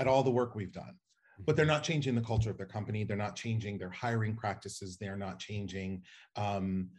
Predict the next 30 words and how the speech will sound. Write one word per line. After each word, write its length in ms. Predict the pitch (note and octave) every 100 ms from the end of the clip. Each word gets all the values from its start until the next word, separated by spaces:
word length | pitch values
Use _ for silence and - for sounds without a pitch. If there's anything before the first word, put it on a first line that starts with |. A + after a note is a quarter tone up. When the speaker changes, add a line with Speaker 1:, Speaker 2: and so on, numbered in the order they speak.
| _ _ _ _ _
Speaker 1:
uh, 280 | A#2 G2+ G2
uh, 260 | G#2+ G2+ G2 G#2
uh, 160 | G2 G2+
uh, 80 | G#2+ A#2
their 160 | A#2
leadership, 720 | G2+ A2 A#2+ A#2 A2+ A2+ F#2 - _ _ _ _ _
um, 640 | G#2 G2 G2 G2 F#2+ F#2+ F#2
in 200 | B2+ A2+
meaningful 480 | A2 G#2 G2+ G#2 G#2+
ways 540 | G2 G2+ G2 F#2+ F#2 - A2+
that 340 | F#2 G#2+ G2 - - - _ _ -
ensure 420 | C3 A#2 C#3+ B2+
that 160 | A2+ -
people 220 | - A2+
who 80 | A2
are 80 | G#2 A2+
making 260 | A2+ G#2+
decisions, 840 | F#2+ - - D#3+ A3+ G2 D2 C#2+ - _ -
people 220 | D3+ A#2
who 120 | A2+
are 120 | G#2 - _
fighting 320 | D#3 E3 D#3+
to 80 | C#3
get 140 | A#2+ -
stories 380 | - G#2 F#2 -
told 580 | - D3 F#3+ G#2 F#2 - - -
on 60 | G#2+
the 60 |
executive 500 | F#2 F#2+ F3 F#3 F#2
side, 300 | - - -